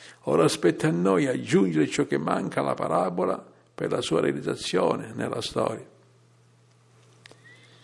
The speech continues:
Noi realizziamo, compiamo ciò che manca e il segno avverrà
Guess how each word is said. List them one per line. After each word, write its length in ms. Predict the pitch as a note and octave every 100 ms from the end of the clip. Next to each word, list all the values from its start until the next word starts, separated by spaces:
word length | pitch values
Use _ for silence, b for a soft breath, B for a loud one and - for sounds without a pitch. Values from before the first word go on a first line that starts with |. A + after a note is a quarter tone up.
| B B B B
Noi 240 | A2 B2 B2
realizziamo, 880 | B2 A#2+ G#2+ - D3 C3+ A#2 G#2 - - _ _ _ _ _ _ _ _ -
compiamo 640 | A#2 A#2 - B2 B2+ A#2
ciò 160 | - A#2
che 120 | A2+
manca 600 | C3 E3+ F3+ - F#3+ - b b b b -
e 140 | B2
il 160 | C3+ A#2
segno 440 | - D#3+ D#3+ D#3
avverrà 720 | - D#3 D3+ - D3+ -